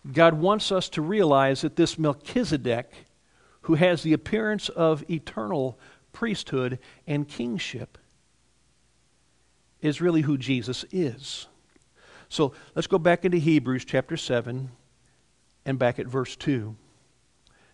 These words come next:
And it says, "And to him Abraham apportioned a tenth part of everything. He is first,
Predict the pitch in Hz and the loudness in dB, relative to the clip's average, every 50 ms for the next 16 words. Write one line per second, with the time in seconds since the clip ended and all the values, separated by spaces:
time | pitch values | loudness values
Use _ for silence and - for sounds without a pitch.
0 | _ _ 131 139 135 - - 160 147 139 123 - - - 156 147 143 139 156 147 | _ _ -6 -4 -2 0 2 2 4 2 0 -2 -4 -2 0 0 0 0 -2 -4
1 | - - - 269 220 151 131 123 123 123 123 113 - _ _ _ _ _ _ _ | -4 -2 0 0 2 2 2 0 -2 -4 -4 -6 -8 _ _ _ _ _ _ _
2 | _ _ _ 143 156 170 185 170 185 175 160 180 180 185 185 185 - - 170 - | _ _ _ 2 4 4 4 4 2 2 2 2 2 0 0 -2 -4 -6 -8 -8
3 | - - 185 160 143 - - - 127 123 - 127 - _ - - 170 180 185 - | -6 -4 -2 -2 -2 -2 -4 -8 -8 -8 -8 -10 -10 _ -6 -4 -4 -4 -6 -8
4 | - _ - 180 175 175 165 156 151 - - _ - 165 175 175 151 147 131 120 | -12 _ -4 -2 -2 0 0 -2 -4 -4 -12 _ -6 -4 -4 -2 -2 -4 -4 -4
5 | - - 120 107 101 95 110 117 - - _ _ _ _ _ _ _ _ _ _ | -6 -8 -8 -8 -8 -10 -14 -16 -20 -20 _ _ _ _ _ _ _ _ _ _
6 | _ _ _ _ _ - 170 165 151 135 - - - - 175 185 202 240 247 - | _ _ _ _ _ 0 4 4 4 4 2 -2 -4 0 0 0 2 0 -4 -8
7 | - - - | -12 -14 -16